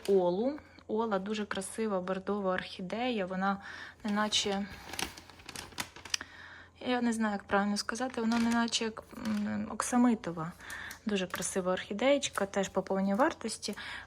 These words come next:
Ось такі орхідеї, ось типу цієї, типу цієї, бігліпи так взагалі мовчу. Вони мінімум сімсот-вісімсот гривень на інших сайтах,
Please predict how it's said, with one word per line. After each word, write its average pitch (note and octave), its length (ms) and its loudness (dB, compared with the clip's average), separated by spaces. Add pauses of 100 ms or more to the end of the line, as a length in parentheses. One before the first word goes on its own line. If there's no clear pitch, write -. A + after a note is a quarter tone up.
Ось C4 100 -2
такі D4 280 2
орхідеї, C#4+ 760 4
ось - 200 -2
типу B3+ 300 -4
цієї, F#3+ 680 -2
типу B3+ 240 -2
цієї, G3+ 400 0
бігліпи G3+ 380 0
так G3 140 -6
взагалі F#3 380 0
мовчу. G#3 380 2
Вони B3 340 4
мінімум A#3 480 6
сімсот-вісімсот G#3+ 1400 0
гривень G#3 400 0
на F#3+ 100 -2
інших G3 540 0
сайтах, - 680 0